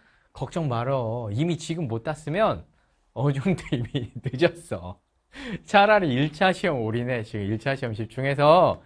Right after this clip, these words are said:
일 차 시험 점수를 한 십 점, 십오 점 높여버리는 게 나아. 지금 한능검으로 전력 분산하는 것보다. 한능검은 겨울에 또는 저학년 때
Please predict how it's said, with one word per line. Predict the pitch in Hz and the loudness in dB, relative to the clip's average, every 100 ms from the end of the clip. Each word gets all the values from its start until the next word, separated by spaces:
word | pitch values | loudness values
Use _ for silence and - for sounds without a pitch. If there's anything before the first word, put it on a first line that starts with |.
| _ _ _ - | _ _ _ -6
일 | 123 | -4
차 | 127 151 | 2 2
시험 | 151 143 131 | 2 -2 -2
점수를 | 110 113 127 131 | -4 -4 -2 -2
한 | 131 | -2
십 | - 160 | -4 -4
점, | - 151 | -2 -2
십오 | 165 165 | 0 0
점 | 165 113 | -2 -4
높여버리는 | 98 - 127 123 117 98 | -4 -2 -2 -2 -4 -6
게 | 82 | -10
나아. | - 80 76 | -10 -10 -10
지금 | - 98 | -10 -10
한능검으로 | 95 165 165 135 110 92 85 78 | -6 -6 -4 -4 -4 -4 -6 -8
전력 | - 107 113 | -4 -4 -4
분산하는 | - 95 87 95 113 | -6 -10 -8 -8 -8
것보다. | 120 - - 76 - - _ _ _ | -10 -14 -16 -16 -16 -18 _ _ _
한능검은 | 170 202 180 135 104 | -2 0 -2 -2 -4
겨울에 | - 110 110 85 _ _ _ _ - | -4 -2 -2 -6 _ _ _ _ -4
또는 | 151 139 | -2 0
저학년 | 131 131 135 110 | 2 2 0 -6
때 | - 82 | -10 -18